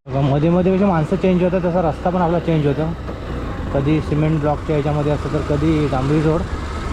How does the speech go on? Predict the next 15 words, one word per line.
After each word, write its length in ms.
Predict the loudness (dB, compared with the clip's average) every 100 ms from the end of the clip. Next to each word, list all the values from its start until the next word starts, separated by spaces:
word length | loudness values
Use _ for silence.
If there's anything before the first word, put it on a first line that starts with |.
| -2
हा 60 |
बघा, 180 | 0 0
हा 140 | -2 -2
आता 140 | -2
ब्लॉकमध्ये 500 | 0 0 0 0 0
आलेला 240 | 0 0 0
आहे, 100 | 0 -2 -2 -2 -2 0 0 0 0 -2 -2 -2
एवढा 140 | 0
दिसणार 380 | 0 0 0 0
नाही. 240 | 0 0
बघा 160 | 0 0
इकडे 180 | -2 -2
पण 120 | -2 -2
काम 180 | -2 0
अजून 180 | 0